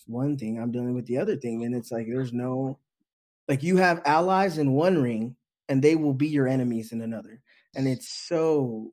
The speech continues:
it's so jarring because <laughs> you'll be vibing with these people and like, "Oh yeah, these are my friends." And then the next day something happens and they're like, you know, say something, whatever they say. And you're like, "What the fuck? <laughs> Like, I thought we were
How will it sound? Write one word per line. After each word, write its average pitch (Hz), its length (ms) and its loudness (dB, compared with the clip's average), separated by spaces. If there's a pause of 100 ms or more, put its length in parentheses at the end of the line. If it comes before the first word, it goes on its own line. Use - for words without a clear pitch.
it's 127 220 -8
so 160 340 -4
jarring 120 520 -4 (640)
because 214 320 4
<laughs> - 40 -14
you'll 240 260 -2
be 175 100 -6
vibing 196 420 6
with 247 180 -2
these 254 180 -2
people 262 360 -2
and 262 140 0
like, 143 200 2
"Oh 185 120 -2
yeah, 170 240 2
these 160 180 0
are 156 60 0
my 123 240 2
friends." 151 380 0
And 131 100 -4
then 139 140 2
the 135 100 2
next 226 360 0
day 139 460 2 (340)
something 170 320 2
happens 202 460 4
and 165 280 0
they're 175 160 4
like, 151 320 4 (960)
you 135 120 -2
know, 120 80 -6
say 147 220 -4
something, 139 380 -6
whatever 147 280 -4
they 139 160 -2
say. 170 220 -6
And 139 100 -4
you're 135 80 -4
like, 113 160 -10
"What 165 180 -16
the 101 100 -20 (140)
fuck? - 140 -20 (100)
<laughs> - 100 -20
Like, - 140 -12 (100)
I 349 80 8
thought 294 260 -4
we 277 100 0
were 208 160 -4